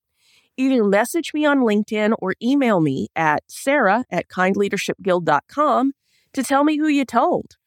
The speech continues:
so I can welcome them aboard. It took me seventy-eight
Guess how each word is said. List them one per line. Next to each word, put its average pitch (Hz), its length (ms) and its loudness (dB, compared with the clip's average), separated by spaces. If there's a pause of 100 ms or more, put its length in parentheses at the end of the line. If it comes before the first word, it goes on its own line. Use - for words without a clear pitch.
(180)
so - 180 -2
I 170 100 2
can - 200 -6
welcome 214 380 0
them 196 160 4
aboard. 156 480 -2 (1400)
It 415 240 -2
took - 380 -2
me 247 260 2
seventy-eight 226 840 0